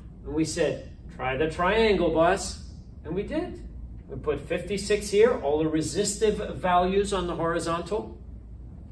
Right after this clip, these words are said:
the reactive components on the vertical, fifty-six, one oh five point six,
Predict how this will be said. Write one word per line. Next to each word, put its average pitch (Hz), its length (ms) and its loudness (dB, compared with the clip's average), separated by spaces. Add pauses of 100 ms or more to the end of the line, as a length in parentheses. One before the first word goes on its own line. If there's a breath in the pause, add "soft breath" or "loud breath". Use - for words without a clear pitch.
(120)
the 139 60 0
reactive 156 920 2
components 190 640 2
on 185 120 2
the 175 60 2
vertical, 185 680 0 (680)
fifty-six, - 920 -4 (300)
one - 160 -6
oh 180 80 -2
five 185 360 0
point 196 200 0
six, - 480 -2